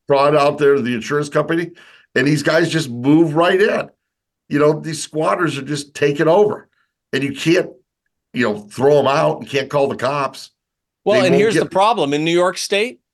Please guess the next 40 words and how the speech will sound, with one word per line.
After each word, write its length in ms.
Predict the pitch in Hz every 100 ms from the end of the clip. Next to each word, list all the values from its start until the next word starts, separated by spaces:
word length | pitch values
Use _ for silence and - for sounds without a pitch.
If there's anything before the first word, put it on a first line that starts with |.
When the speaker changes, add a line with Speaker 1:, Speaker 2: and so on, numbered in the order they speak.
| _ _ _ _ -
Speaker 2:
a 160 | 151 160
friend 260 | - 220
of 80 | 214
mine 280 | 170 147 143
used 200 | 151 -
to 60 | 143
take 300 | - 151 -
a 80 | 131
condo 540 | 156 165 160 117 110
down 340 | 120 123 120
in 240 | 117 117 110 _ _ _ _
Florida 480 | - 208 180 90 80 _ _ _ _ _ _ -
for 160 | 123
three 260 | - 131 113
months. 400 | 98 85 - -
He'd 220 | 131 160
go 100 | 190
down 240 | 147 139
to 60 | 147
Florida 340 | - 185 190
for 140 | - 113
three 200 | - 110
months 220 | 101 98
of 60 | 98
the 60 |
year. 220 | 87 80 _ -
Well, 140 | 139
if 100 | 143
he 140 | 202 247
came 280 | 240 233
back 540 | 156 185 160 110 - - _ _ _ _ -
and 160 | 131 151
there 80 | 160
was 240 | 151 131
a, 180 | 120 - _ _ _ _ _ _ -
a 80 | 117
squatter 640 | - - 143 175 208 127
in 80 | 107
the 80 | 95
house, 540 | 104 92 127 - -